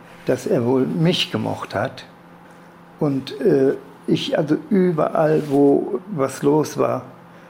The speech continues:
mit dabei war. Also, also zum Beispiel Fahrten nach Rom, nach, äh, Assisi, solche Touren immer dabei war.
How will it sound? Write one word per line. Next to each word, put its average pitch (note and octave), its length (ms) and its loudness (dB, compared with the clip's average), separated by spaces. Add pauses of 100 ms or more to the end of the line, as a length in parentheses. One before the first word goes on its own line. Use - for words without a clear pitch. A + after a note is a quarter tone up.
(160)
mit - 420 -4
dabei A#2 460 0
war. G#2+ 240 -8
Also, B2 380 0
also B2+ 300 -2
zum C3+ 200 -6
Beispiel B2+ 420 -2 (380)
Fahrten C#3+ 540 -2 (480)
nach C#3+ 400 0
Rom, C3 680 2 (160)
nach, B2+ 460 -4
äh, A2+ 240 -2 (380)
Assisi, B2 580 0 (580)
solche C#3 540 0
Touren C#3+ 720 -2 (140)
immer C#3+ 260 2
dabei B2 460 0
war. - 320 -6